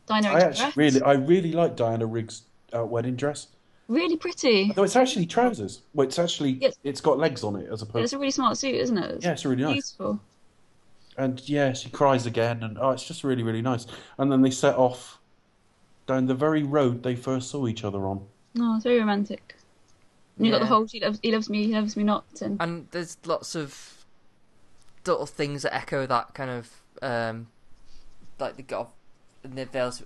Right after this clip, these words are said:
Speaker 3: uh, Neil Vale, ugh, ugh, I can't even speak. It's inevitable what's gonna happen,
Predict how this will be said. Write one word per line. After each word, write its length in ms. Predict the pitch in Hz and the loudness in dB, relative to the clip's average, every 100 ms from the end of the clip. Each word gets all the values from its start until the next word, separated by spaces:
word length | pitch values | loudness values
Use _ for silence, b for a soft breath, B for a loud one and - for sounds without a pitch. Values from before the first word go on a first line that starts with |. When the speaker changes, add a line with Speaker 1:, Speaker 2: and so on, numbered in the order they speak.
| - | -8
Speaker 3:
uh, 160 | 120 123 | -8 -8
Neil 120 | 120 | -8
Vale, 220 | 120 117 | -6 -6
ugh, 180 | 123 113 - | -6 -12 -16
ugh, 240 | 123 123 110 | -14 -14 -14
I 20 | |
can't 180 | - 113 | -14 -14
even 100 | 101 | -14
speak. 400 | - 123 117 - B B B | -10 -8 -8 -10 B B B
It's 160 | 165 160 | -8 -6
inevitable 460 | 147 147 147 143 123 | -4 -4 -4 -4 -6
what's 140 | - | -6
gonna 140 | 135 120 | -8 -4
happen, 480 | 135 131 120 110 | -6 -6 -10 -10